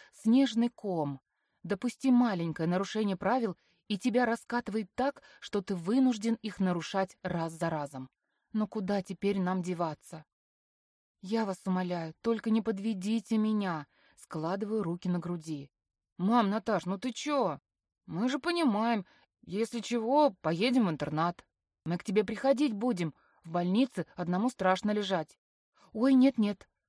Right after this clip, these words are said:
отмахиваюсь я. «Там женская больница, мальчикам туда нельзя. Мы лучше на видеосвязи будем». Всё воскресенье готовлю им впрок.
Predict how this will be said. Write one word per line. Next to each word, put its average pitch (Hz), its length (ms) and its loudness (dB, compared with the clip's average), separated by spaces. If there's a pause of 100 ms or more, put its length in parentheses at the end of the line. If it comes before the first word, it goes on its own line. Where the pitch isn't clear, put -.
(140)
отмахиваюсь 175 720 -4
я. 151 240 -6 (320)
«Там 226 200 0
женская 196 380 -2
больница, 185 480 -2 (200)
мальчикам 185 500 -2
туда 180 220 -4
нельзя. 196 500 2 (800)
Мы 240 140 2
лучше 254 280 -4
на 214 120 2
видеосвязи 190 680 -4
будем». 151 460 -10 (840)
Всё 202 240 -2
воскресенье 208 720 2
готовлю 196 480 -4
им 196 180 -2
впрок. - 460 -6